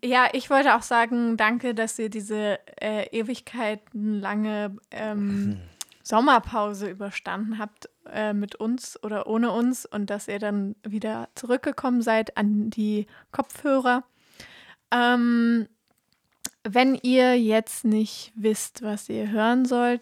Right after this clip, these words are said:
Speaker 1: dann könnt ihr
Speaker 2: Weiter Radio Rudine hören.
Speaker 1: weiter Radio Rudine hören.
Speaker 2: Ja,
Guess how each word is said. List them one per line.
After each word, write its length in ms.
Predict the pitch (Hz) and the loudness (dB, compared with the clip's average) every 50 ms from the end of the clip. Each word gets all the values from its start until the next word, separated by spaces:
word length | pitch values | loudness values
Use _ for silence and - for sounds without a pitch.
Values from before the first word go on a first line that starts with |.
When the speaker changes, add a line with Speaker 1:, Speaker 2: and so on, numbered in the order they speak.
| - - | -2 -2
Speaker 1:
dann 200 | 214 214 214 214 | 0 0 0 -2
könnt 440 | - - 233 220 240 247 226 - - | -2 0 0 2 2 2 0 -4 -8
ihr 520 | - 220 220 220 220 214 214 214 214 214 226 | -6 -2 0 0 2 2 2 0 0 -2 -2
Speaker 2:
Weiter 320 | 104 90 82 85 - - | -2 -2 -4 -4 -4 -6
Radio 220 | 87 90 90 95 95 | -6 -4 -4 -4 -4
Rudine 320 | 107 117 147 156 123 85 | -4 -6 -6 -6 -6 -6
hören. 340 | 85 85 85 85 - 214 208 | -6 -6 -6 -6 -8 -4 0
Speaker 1:
weiter 400 | 214 208 214 214 - 247 233 214 | 0 0 0 2 0 -2 -2 0
Radio 320 | 214 214 226 226 226 233 | 0 0 0 0 0 -2
Rudine 460 | 233 269 254 233 214 202 202 202 214 220 | -2 -2 -4 -4 -4 -6 -8 -8 -10 -8
hören. 260 | 214 208 208 208 - _ _ - - 101 | -8 -6 -6 -6 -8 _ _ -10 -4 -4
Speaker 2:
Ja, 140 | 104 110 | -2 -4